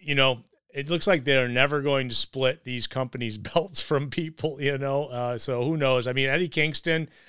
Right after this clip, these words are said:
does defend the bu-, title last Wednesday, and, uh, it was, it was fun. It was fun to do that, you know? He sold like a champ, uh, Eddie did, uh, but it was a short match, though, for being on T V and whatnot.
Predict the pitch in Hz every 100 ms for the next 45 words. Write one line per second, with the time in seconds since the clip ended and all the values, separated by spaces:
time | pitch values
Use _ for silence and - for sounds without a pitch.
0 | - - - 143 143 135 143 160 151 123
1 | 123 139 147 151 147 139 131 135 123 135
2 | 147 147 147 147 151 151 - 127 123 120
3 | 120 120 117 113 113 120 127 135 180 180
4 | 165 151 131 127 151 139 160 147 127 123
5 | 113 110 117 123 117 120 131 _ _ _
6 | _ _ - - 160 160 135 131 110 -
7 | 127 123 139 - 127 117 117 117 120 113
8 | 113 127 - 123 113 110 117 117 127 123
9 | 123 117 - 165 180 127 120 113 - 117
10 | 113 110 120 113 110 107 110 123 117 110
11 | 101 123 110 113 110 104 107 123 117 113